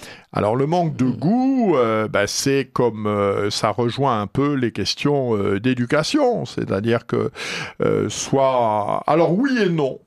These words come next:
Speaker 1: parce que si je regarde, euh, mes enfants, euh, mes six enfants, euh, voilà, ils ont tous été élevés a priori pareil, ils ont tous vu leur papa et leur maman lire.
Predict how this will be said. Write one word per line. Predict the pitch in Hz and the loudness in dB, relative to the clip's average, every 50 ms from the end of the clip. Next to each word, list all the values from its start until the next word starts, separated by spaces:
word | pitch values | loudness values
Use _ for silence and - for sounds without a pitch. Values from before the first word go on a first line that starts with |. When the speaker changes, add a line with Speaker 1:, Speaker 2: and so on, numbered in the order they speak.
| - 151 151 151 | -12 -12 -4 0
Speaker 1:
parce | 139 120 120 - - | -2 -2 0 -4 -8
que | - 139 139 135 131 127 123 | -6 -4 -4 -2 -2 -2 -2
si | 123 - - 151 147 | -4 -4 -6 -6 -4
je | 131 147 143 | -2 -2 0
regarde, | 123 127 127 123 135 135 135 127 - 127 123 | 0 0 0 2 2 0 0 -2 -6 -10 -6
euh, | 123 117 113 117 113 107 107 110 104 101 101 | -2 0 0 2 2 2 2 2 0 0 -2
mes | 107 104 107 110 131 | -2 -2 -2 0 0
enfants, | 147 170 160 - - 240 240 233 247 233 220 214 202 95 87 - 73 65 64 62 60 60 | 0 0 -2 -6 -4 -2 0 0 2 0 0 0 0 0 0 0 0 -2 -2 -4 -4 -6
euh, | 58 - | -6 -6
mes | - 110 107 | -6 -6 -4
six | 120 - - - 165 170 135 | -4 -4 -4 -2 -4 -2 -2
enfants, | 123 123 131 127 - - - - - - - 226 202 - - - - - - - - - - - _ - - | -2 -2 -4 -8 -10 -10 -6 -2 -2 0 0 -2 -4 -6 -8 -6 -6 -6 -6 -6 -6 -8 -10 -12 _ -2 -2
euh, | 50 52 57 113 113 113 | 0 0 0 0 -2 0
voilà, | 113 127 123 120 117 117 117 120 131 117 113 117 | 0 0 0 0 0 -2 -2 -2 -2 -4 -4 -4
ils | 113 113 110 107 107 120 | -6 -6 -8 -6 -4 -4
ont | 117 117 | -6 -6
tous | 117 - 139 135 - - | -4 -4 -2 -2 0 0
été | 117 113 113 - | 0 0 0 0
élevés | 127 123 117 113 110 104 120 117 113 110 107 | 0 0 0 -2 0 0 0 0 0 0 0
a | 101 98 - | -2 -2 -4
priori | - - 120 110 101 95 98 104 92 | -4 -6 -4 -4 -4 -4 -4 -4 -8
pareil, | - - 123 123 127 123 131 175 202 208 214 214 208 208 196 | -2 0 0 0 0 -2 0 0 2 2 2 2 0 -2 -4
ils | 160 135 123 | -8 -6 -6
ont | 127 120 | -6 -6
tous | 120 - - 131 127 117 110 107 101 | -6 -8 -6 -6 -4 -4 -4 -6 -6
vu | 107 117 123 127 131 123 120 117 113 107 | -2 -2 0 0 2 0 0 0 0 0
leur | 101 107 - - | 0 -2 -2 -2
papa | - 117 107 - - 120 117 110 104 98 | -2 -2 -2 -2 -4 -4 -2 -2 -2 -4
et | 95 | -2
leur | 98 104 101 92 - | -2 -2 -2 -2 -2
maman | 107 110 107 104 104 104 104 101 110 | -2 -2 -2 -2 -4 -6 -6 -4 -4
lire. | 110 120 165 208 240 269 277 285 277 - | -2 0 0 0 0 0 -2 -4 -8 -10